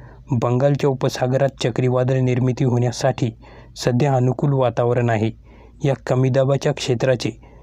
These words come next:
चक्रीवादळामध्ये रूपांतर झाले तर ह्या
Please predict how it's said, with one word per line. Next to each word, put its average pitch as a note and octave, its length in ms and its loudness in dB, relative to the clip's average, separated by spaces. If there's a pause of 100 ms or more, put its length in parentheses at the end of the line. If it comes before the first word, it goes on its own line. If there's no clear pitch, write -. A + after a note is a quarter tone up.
(180)
चक्रीवादळामध्ये C#3 920 2
रूपांतर C3 520 0
झाले B2 300 2 (500)
तर C3 100 2
ह्या C3+ 180 2